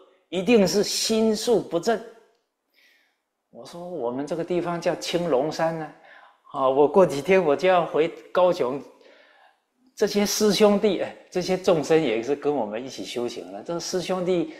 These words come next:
出来跟我 goodbye 呀，有什么奇怪的呢？” <laughs> 哎，结果后来那个很疼我的长辈啊，都误会我了。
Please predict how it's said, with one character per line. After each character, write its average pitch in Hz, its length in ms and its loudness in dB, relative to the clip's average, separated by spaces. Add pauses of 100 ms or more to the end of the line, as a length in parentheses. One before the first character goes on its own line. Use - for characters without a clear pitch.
出 180 200 -2
来 147 120 4
跟 160 160 0
我 120 400 -4
goodbye 165 420 2
呀， 139 300 2 (1300)
有 165 120 0
什 180 140 2
么 160 120 2
奇 175 220 -4
怪 202 180 4
的 185 140 4
呢？” 180 180 -4 (540)
<laughs> - 320 -16 (1700)
哎， 127 280 2
结 160 160 2
果 165 160 6
后 185 160 6
来 135 240 4
那 170 140 -2
个 170 120 2
很 120 220 -4
疼 147 240 -6
我 120 140 2
的 117 100 0
长 185 300 -4
辈 156 220 2
啊， 95 120 -4 (1300)
都 185 120 -2
误 202 200 0
会 170 180 2
我 104 280 -4
了。 - 300 -16